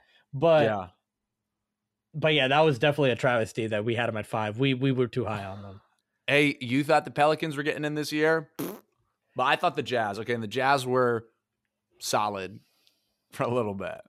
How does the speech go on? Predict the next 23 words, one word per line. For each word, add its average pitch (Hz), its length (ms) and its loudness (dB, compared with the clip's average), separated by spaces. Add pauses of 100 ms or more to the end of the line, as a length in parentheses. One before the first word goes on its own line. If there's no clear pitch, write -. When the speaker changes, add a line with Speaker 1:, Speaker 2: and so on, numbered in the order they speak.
(460)
Speaker 2:
And 117 140 -6
then 110 80 -6
they 107 80 -6
were 107 100 -6
just 98 160 -8
like, 95 160 -8
"Yeah, 90 100 -10
we're 87 100 -14
not 87 120 -16
gonna 90 120 -18
do 85 100 -16
this." 85 100 -18 (220)
But 151 120 4
hey, 160 280 2 (160)
great 147 260 2
pick 175 180 0
on 151 140 2
both 143 220 4
of 151 100 2
us. 175 280 2
Timberwolves 147 500 2
at 127 80 0
eight. 127 300 0